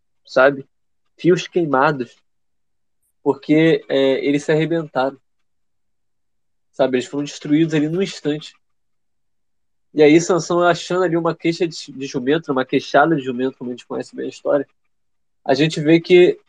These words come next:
Sansão, com essa queixada aqui de jumento, ele feriu ali mil homens filisteus. E ele os derrotou. No momento mais improvável aqui de Sansão ele lutar com aqueles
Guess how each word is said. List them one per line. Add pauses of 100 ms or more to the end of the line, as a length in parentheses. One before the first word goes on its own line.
(140)
Sansão,
com
essa
queixada
aqui
de
jumento,
ele
feriu
ali (120)
mil
homens
filisteus. (720)
E
ele
os
derrotou. (1120)
No
momento
mais
improvável
aqui
de
Sansão
ele
lutar
com
aqueles